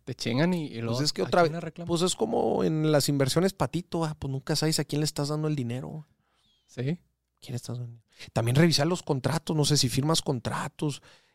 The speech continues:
Speaker 2: este, las que te den las garantías de las, porque eso también, o sea, te dicen, "No, ya están aquí las reservaciones". Oye, pero no, llegas,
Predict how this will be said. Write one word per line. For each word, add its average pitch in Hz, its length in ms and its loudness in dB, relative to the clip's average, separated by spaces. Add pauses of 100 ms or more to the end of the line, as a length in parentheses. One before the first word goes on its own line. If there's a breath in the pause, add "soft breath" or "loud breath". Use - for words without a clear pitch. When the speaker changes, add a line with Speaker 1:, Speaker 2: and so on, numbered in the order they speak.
(100 soft breath)
Speaker 2:
este, 110 720 -2 (220)
las 113 300 -6
que - 100 -8
te 117 140 -6
den 110 140 -6
las 151 160 0
garantías 135 680 -2
de 170 120 -2
las, 131 220 0 (340 loud breath)
porque 131 260 0
eso - 160 2
también, 190 500 4
o 214 60 2
sea, 151 140 0
te - 100 0
dicen, 160 220 4
"No, 196 160 6
ya 220 80 8
están 208 200 4
aquí 208 160 2
las 208 140 6
reservaciones". 160 480 4
Oye, 110 160 0
pero 98 200 -8
no, - 120 -8
llegas, 123 420 -6